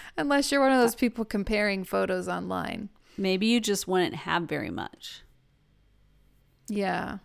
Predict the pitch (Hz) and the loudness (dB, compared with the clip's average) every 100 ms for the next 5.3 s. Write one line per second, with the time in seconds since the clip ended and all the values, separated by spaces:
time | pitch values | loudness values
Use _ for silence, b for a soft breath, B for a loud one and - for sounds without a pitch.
0 | - 208 185 180 190 202 - _ _ _ | -14 -8 -6 -6 -8 -10 -18 _ _ _
1 | _ _ _ _ _ - 247 185 294 208 | _ _ _ _ _ -4 0 4 4 4
2 | 156 156 165 - _ B B B - 285 | 0 -2 -4 -10 _ B B B 4 6
3 | 349 403 403 370 330 285 - 285 311 370 | 6 6 4 4 2 2 2 2 4 4
4 | 302 247 233 190 180 214 - 180 - - | 4 6 4 4 2 0 0 0 0 -2
5 | - 190 | -2 -6